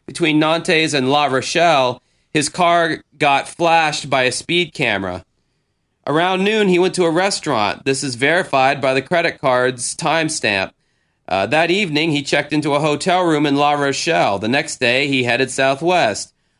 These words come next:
Although, according to police, Xavier was fleeing during this time period, it did not appear that he was going very fast. Uh, he was also not hiding.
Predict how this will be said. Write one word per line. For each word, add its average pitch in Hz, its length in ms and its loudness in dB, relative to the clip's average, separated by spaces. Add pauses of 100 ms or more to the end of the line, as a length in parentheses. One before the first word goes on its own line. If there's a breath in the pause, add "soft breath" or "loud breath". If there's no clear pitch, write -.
(120)
Although, 220 320 2
according 277 380 0
to 254 80 -2
police, 220 380 -2
Xavier 196 460 0
was 160 180 0
fleeing 208 540 0
during 196 320 2
this 156 160 0
time 196 340 0
period, 131 500 0 (220 soft breath)
it 143 80 -6
did 190 160 0
not 285 180 0
appear 226 400 -2
that 175 80 2
he 190 120 0
was 175 120 -2
going 185 340 0
very 180 220 2
fast. 175 720 -2 (280)
Uh, 139 160 0
he 185 160 0
was 175 160 2
also 208 300 0
not 147 300 0
hiding. 156 600 0